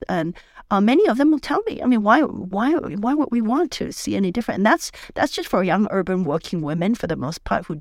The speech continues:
didn't see the brunt of the policy. Then there's this whole other side of women who had much more painful recollections, um, uh, or f-, particularly from their mother's generation, with forced abortions, forced sterilizations,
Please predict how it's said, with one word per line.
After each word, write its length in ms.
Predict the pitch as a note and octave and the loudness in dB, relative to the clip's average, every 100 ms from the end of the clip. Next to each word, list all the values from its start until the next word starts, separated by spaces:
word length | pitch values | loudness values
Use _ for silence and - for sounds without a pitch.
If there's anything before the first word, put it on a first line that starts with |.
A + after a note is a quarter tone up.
| - | -2
didn't 440 | A3+ C#4+ G#3 - | 2 4 2 0
see 260 | - G#3 F3+ | -4 -2 -2
the 100 | - | -4
brunt 400 | - C#3 E3+ - | -2 -2 -2 -6
of 80 | - | -6
the 80 | - | -8
policy. 580 | - D3+ G3+ G3+ - - - - - | -2 0 0 -2 -8 -12 -18 -20 -4
Then 160 | G3+ B3 | 2 4
there's 160 | A3 | 2
this 180 | - E3+ | -2 -6
whole 260 | - A3 C4 | -2 -2 0
other 200 | D#3+ E3 | -2 -2
side 260 | - F#3 | -2 -2
of 60 | D3+ | -2
women 280 | D3 D#3+ E3 | -2 -4 -4
who 140 | - E3 | -4 -4
had 220 | - - | -4 -6
much 220 | - - | -6 -2
more 100 | E3+ | -4
painful 500 | - - F3 F3+ - | -4 -4 -4 -2 -4
recollections, 920 | E3+ D#3+ - D#3+ B3+ - - - - - - - - | -6 -8 -6 -6 -6 -6 -8 -8 -12 -18 -20 -20 -4
um, 360 | E3+ D#3+ C#3+ E3 - - - | 0 2 0 -2 -8 -20 -6
uh, 200 | - D3 - | -2 0 0
or 200 | D#3+ E3 - | 0 0 -4
f-, 200 | - - - | -6 -10 -10
particularly 320 | - - A3+ | -8 -2 0
from 140 | G3 | 0
their 100 | D#3 | -2
mother's 360 | C#3+ A#2+ A#3+ - | -2 -2 -2 -2
generation, 800 | G#2 D#2 C2 D#2+ - - A3 A3+ | -2 -4 -4 -6 -6 -2 -2 -2
with 120 | - | -6
forced 380 | - D#3 E3+ - | -4 -4 -4 -6
abortions, 800 | - C#3+ D#3 - - C4+ B3+ - | -4 -4 -4 -2 0 0 0 -4
forced 360 | - F#2 - | -10 -8 -6
sterilizations, 1160 | G#2 G2 C#2 D2 D2 - A#2+ A#2 - B3 A#3+ - | -4 -4 -6 -8 -8 -4 -4 -2 -2 0 -2 -4